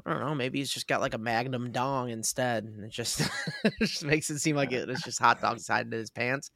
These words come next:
I'm not sure. I just know that he's not doing it right now, um, which brought Joey Chestnut to the forefront. But what I do know, listening to Joey Chestnut talk on this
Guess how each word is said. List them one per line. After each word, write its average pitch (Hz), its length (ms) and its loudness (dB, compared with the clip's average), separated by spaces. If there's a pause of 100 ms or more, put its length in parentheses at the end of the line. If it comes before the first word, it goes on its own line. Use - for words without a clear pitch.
(520)
I'm 165 120 6
not 160 200 8
sure. 117 360 4 (240)
I 143 80 4
just 139 120 0
know 147 140 8
that 139 140 4
he's 131 140 -2
not 127 200 4
doing 127 240 0
it 113 80 0
right 113 180 2
now, 113 380 0 (300)
um, 113 240 -2
which - 340 -6 (140)
brought 120 360 2 (420)
Joey 110 220 0
Chestnut 104 420 -4
to 104 60 -10
the 73 100 -12
forefront. 90 540 -6 (140)
But 139 300 6 (500)
what 135 160 2
I 131 80 4
do 165 300 8
know, 139 340 6
listening 127 480 0
to 107 80 -12
Joey 117 240 2
Chestnut 117 460 0
talk 127 320 4
on 110 80 -2
this 107 200 -6